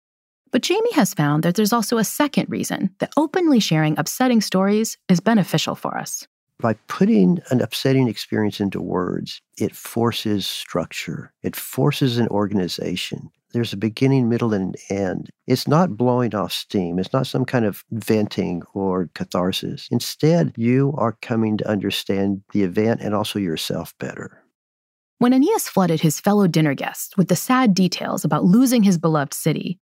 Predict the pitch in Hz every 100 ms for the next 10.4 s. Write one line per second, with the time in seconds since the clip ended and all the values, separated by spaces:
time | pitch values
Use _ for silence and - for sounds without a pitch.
0 | _ 170 - 254 269 262 214 196 160 170
1 | 160 147 185 160 151 170 175 - - -
2 | - - - _ _ _ _ _ 285 403
3 | 453 339 226 - 156 - 254 - - 185
4 | _ _ _ _ _ 311 403 480 339 269
5 | 208 190 190 185 175 165 - 269 - 220
6 | 160 156 - - 185 190 - 277 294 294
7 | 214 185 190 185 165 160 180 196 180 -
8 | - - - - _ _ _ _ - 285
9 | 359 466 320 214 190 190 - 180 175 170
10 | 156 151 254 -